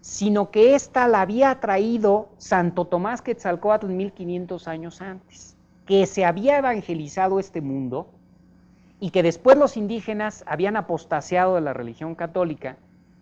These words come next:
y que los unos cuantos sacerdotes fieles a la religión católica se habían escondido en las montañas y en una cueva habían escondido el ayate de, de, de, de, de la Virgen de Guadalupe.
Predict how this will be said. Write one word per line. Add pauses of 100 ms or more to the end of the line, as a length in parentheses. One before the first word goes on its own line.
(160)
y
que
los
unos
cuantos
sacerdotes
fieles
a
la
religión
católica (260)
se
habían
escondido
en
las
montañas (320)
y
en
una
cueva
habían
escondido
el
ayate
de,
de,
de,
de,
de
la
Virgen
de
Guadalupe.